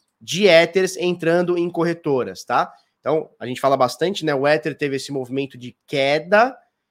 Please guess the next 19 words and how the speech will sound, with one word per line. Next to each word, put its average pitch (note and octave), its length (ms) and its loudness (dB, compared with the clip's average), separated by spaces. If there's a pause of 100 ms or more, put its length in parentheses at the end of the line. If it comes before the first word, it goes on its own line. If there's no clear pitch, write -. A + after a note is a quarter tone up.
(200)
em C#3+ 80 -8
corretora, C#3 480 -2
ou F3+ 40 0
seja, C#3+ 220 -4
a B2+ 40 -4
galera C3+ 380 2
começou D3+ 320 -6
a C3+ 40 -6
sacar, C#3 460 -4
comprava D3 340 -2
de C#3 80 -14
corretora, C#3 380 -8
sacava, C#3+ 400 -4
comprava C#3 320 -6
de - 80 -20
corretora, C3+ 340 -8
sacava, D#3 380 -2
comprava, C#3 340 -2
sacava. F#3 440 0